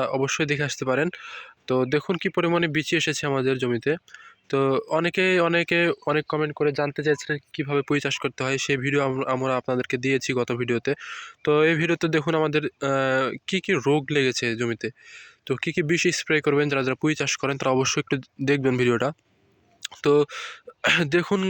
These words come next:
উম, গাছগুলো ফুল এসেছে খুব, প-, অতিরিক্ত গাছে ফুল এসেছে, কিন্তু, আহ, ফুলগুলো ভালোভাবে, আহ, ফলে হ-, ফলে পরিণত হচ্ছে না, মানে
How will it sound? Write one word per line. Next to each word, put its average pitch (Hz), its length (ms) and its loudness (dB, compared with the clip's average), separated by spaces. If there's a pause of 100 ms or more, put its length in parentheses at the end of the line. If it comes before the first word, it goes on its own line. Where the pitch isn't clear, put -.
(280)
উম, 156 260 0
গাছগুলো 151 520 2 (100)
ফুল 175 280 2 (160)
এসেছে 147 300 -2
খুব, 156 300 -2
প-, 160 240 -2
অতিরিক্ত 156 340 0
গাছে 143 260 0
ফুল 139 160 -2
এসেছে, 131 260 -2
কিন্তু, 143 280 0 (520)
আহ, 151 320 2 (160)
ফুলগুলো 190 400 4
ভালোভাবে, 160 480 2
আহ, 156 260 2
ফলে 170 400 0
হ-, 143 280 -2 (160)
ফলে 170 300 2
পরিণত 170 340 0
হচ্ছে 135 240 -4
না, 117 140 -4
মানে 120 180 -4